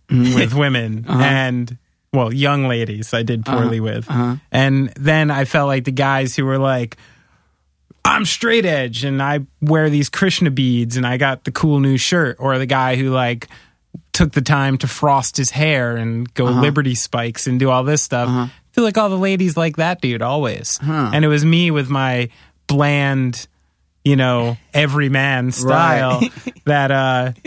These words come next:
Speaker 1: Yeah, maybe
Speaker 2: that
Speaker 1: if you spiced it up a little bit,
Speaker 2: Yeah.
Speaker 1: you coulda, coulda caught somebody's eye.
Speaker 2: I thought so.
Speaker 1: Yeah.
Speaker 2: I mean, I've always had this instinct that, like, I'm kinda, like, loud and my voice, like, cuts through a room a little.
Speaker 1: Uh.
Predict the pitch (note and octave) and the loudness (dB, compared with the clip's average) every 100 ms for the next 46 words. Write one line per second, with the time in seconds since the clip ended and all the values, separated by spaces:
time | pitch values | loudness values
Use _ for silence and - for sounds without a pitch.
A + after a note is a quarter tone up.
0 | - _ - C3+ C3+ D3+ C3 C3 - C3 | -18 _ -2 2 4 2 0 -4 -4 -2
1 | B2 - A#2+ A#2 C3+ C#3+ D3 C4 D#4 C#4+ | -2 -2 -2 -2 -2 -2 0 2 4 2
2 | F3 B2+ B2 - A#2+ - B2 A2+ B2 A#2+ | 2 0 -4 -4 -4 0 -2 -2 -2 -2
3 | A2+ A#2 A#2+ C3+ F3+ G3 D4 F3 B2+ B2 | -2 -2 -4 -4 0 0 0 0 0 0
4 | - C3+ E3 D3+ - A#2+ D3+ G3+ G3 F#3 | -2 -2 -2 -4 -8 0 2 4 2 2
5 | A3 A#3+ - G#3+ F#3 F3+ F#3 F3+ - D#3+ | 2 0 0 0 0 -2 0 0 0 -2
6 | C#3+ D3 C3 B2+ C3+ B2+ B2 - - _ | 0 0 0 0 0 0 -2 -8 -20 _
7 | - C3+ C3+ D#3 E3 E3+ D#3+ C3+ B2+ B2+ | -2 0 2 2 2 2 2 0 0 0
8 | C3+ C#3+ D3 D3 _ _ _ _ _ _ | 2 0 -2 -4 _ _ _ _ _ _
9 | _ - B2+ B2+ A#2+ A#2 C3 C3 - C3 | _ 0 2 2 2 0 2 0 0 -4
10 | A#2 C3 A#2+ - B2+ B2 B2 B2+ C3+ C3+ | -2 -4 -4 -2 0 2 0 0 0 0
11 | C#3 C#3 B2 G#2+ | 0 0 -2 -4